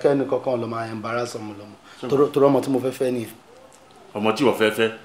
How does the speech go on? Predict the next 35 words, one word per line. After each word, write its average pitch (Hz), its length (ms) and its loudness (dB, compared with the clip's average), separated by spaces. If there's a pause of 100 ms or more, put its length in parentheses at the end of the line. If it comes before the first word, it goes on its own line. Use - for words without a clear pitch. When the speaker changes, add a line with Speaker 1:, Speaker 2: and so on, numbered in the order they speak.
Speaker 2:
o 117 120 4
fẹ́ 110 200 2
ká 117 180 8
embarrass, 113 400 6
àwa 123 240 10
méjèèjì 175 400 2
ló 143 160 -2
bá 123 160 2
wí 127 80 -6
yẹn. 95 200 -6
Speaker 1:
Ah, - 100 0 (120)
èmi 156 140 6
ò 165 160 12
bá 165 180 12
yín 165 140 10
wí 160 80 10
o. 151 80 12
Speaker 2:
Tó 240 160 12
bá 269 160 12
wá 285 200 12
fẹ́ 247 180 12
délé, 269 420 12
tó 233 140 12
fẹ́ 220 220 12
délé, 240 520 12
that 226 200 12
means 233 200 12
àti 175 300 8
wọlé 208 420 12
yín, 214 140 8 (240)
a 156 140 12
gbọ́dọ̀ 220 300 12
máa 165 220 12
gba 165 160 12
invitation 175 1160 8